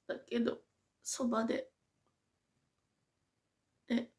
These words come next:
こうやって落ち込んでも、「過去は過去だから大丈夫だよ」って、「俺が支えてあげるから、今後は」って言ってくれる人が早く欲しい。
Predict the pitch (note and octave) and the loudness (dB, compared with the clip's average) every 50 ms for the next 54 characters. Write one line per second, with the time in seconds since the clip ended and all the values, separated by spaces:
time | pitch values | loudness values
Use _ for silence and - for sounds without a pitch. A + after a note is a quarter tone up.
0 | _ _ _ _ - - - - - A3 G#3+ - G3 G3+ - - - - A3+ A#3+ | _ _ _ _ -20 -20 -10 -2 2 4 4 4 4 0 -2 -2 -2 0 2 4
1 | - B3+ - - - - - - D4 D4 C4+ C4 C#4 D4+ C#4+ C4 C4+ C#4 - - | 4 2 2 0 -4 -6 -4 -4 -2 0 0 2 2 2 2 2 2 0 -4 -6
2 | _ _ _ _ _ - - - _ _ _ - - - - - - - - _ | _ _ _ _ _ -20 -20 -20 _ _ _ -20 -20 -20 -20 -20 -20 -20 -20 _
3 | _ _ _ _ - - - A#3 - - A3 A#3 G#3+ G#3+ A3 - - C4 B3 - | _ _ _ _ -6 -2 -2 -2 -2 0 2 4 4 4 2 0 -2 -2 -2 0
4 | - C#4+ C4+ D4 D4+ - - - C#4+ C#4+ D4 - - _ _ - - C#4+ C#4 C#4 | 0 2 2 2 2 0 -2 -2 -2 -2 -2 -6 -10 _ _ -4 -2 0 0 0
5 | - - F#4 F#4+ - - - - F4+ - - G#4+ - - - - - - - - | -2 -2 -2 0 2 2 2 2 2 2 2 0 0 -2 -6 -10 -10 -10 -8 -4
6 | - - C#4+ D#4 D4+ - D#4+ E4 - - - - - F#4 E4 E4+ E4+ - - - | -2 0 0 2 4 2 2 2 0 -4 -6 -6 -2 0 0 0 0 0 0 2
7 | E4 D#4 - - G4 A#4 A4+ - - - - C5+ - - C#5 - - _ _ _ | 2 4 6 4 6 6 4 4 2 -2 -2 0 2 2 0 -2 -4 _ _ _
8 | _ _ _ - - - F#4 F4+ F4 - - - - - - - - _ _ - | _ _ _ -8 -2 0 2 2 2 4 4 6 6 6 2 -2 -6 _ _ 6
9 | - - F3+ - - - - C#4+ - - - - - - - - E4 E4 - - | 8 8 8 6 2 -6 -8 -8 -4 -2 0 2 2 2 2 2 0 0 -2 -4
10 | - G4+ - - - - - - - _ _ _ _ _ _ _ - - - - | -4 -4 -4 -4 -8 -8 -10 -14 -20 _ _ _ _ _ _ _ -18 -10 0 4
11 | - - - - - - - G4+ - B4+ - - - - - - G4+ A4 G#4+ - | 4 4 4 2 -2 -4 -4 -4 -2 0 -2 -2 -2 -4 -2 2 2 2 0 -2